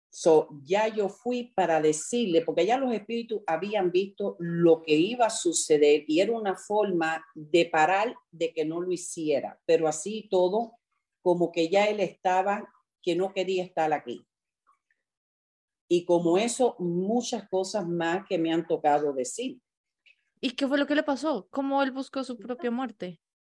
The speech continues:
Speaker 1: Eh, se inyectó las venas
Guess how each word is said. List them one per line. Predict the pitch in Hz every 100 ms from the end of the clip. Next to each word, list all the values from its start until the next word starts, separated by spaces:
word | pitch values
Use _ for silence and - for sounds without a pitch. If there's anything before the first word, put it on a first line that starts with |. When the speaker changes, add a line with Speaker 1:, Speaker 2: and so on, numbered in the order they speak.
| -
Speaker 1:
Eh, | 185 180 175 170 165 165 165
se | 160 - - - - 165 160 156 151 -
inyectó | 160 156 151 147 - 160
las | 185
venas | 156 143 165